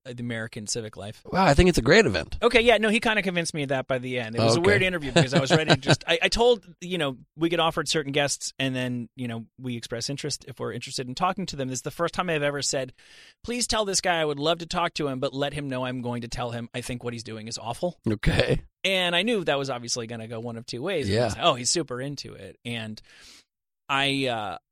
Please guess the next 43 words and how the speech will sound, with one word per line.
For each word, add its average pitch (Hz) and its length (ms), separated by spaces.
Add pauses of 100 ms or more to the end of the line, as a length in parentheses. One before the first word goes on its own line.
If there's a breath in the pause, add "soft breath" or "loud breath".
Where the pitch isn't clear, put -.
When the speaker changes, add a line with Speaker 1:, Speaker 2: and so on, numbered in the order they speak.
Speaker 1:
I'm 214 200
of 202 120
the 175 100
opinion 151 400
that 120 180 (400)
punditry 127 720 (220)
is 120 360
a 123 80
really 123 440
underrated 117 640
evil 113 480
in 110 120
our 92 240
society 85 600
Speaker 2:
Hmm. 90 300 (260)
Speaker 1:
because 117 640
it's, - 380
it's - 160
sophistry. 123 640
This 113 200
goes 135 180
all 139 80
the 131 80
way 123 120
back 117 200
to 123 100
Plato. 123 500
And 110 360 (460 soft breath)
these 175 160
people, 135 440 (120)
Sean 165 260
Hannity 151 340
and 143 200
Coulter, 131 300
wake 123 200
up 156 100
in - 60
the 160 60
morning 131 280
and 123 140
construct 151 640
seemingly 147 640
airtight, 123 580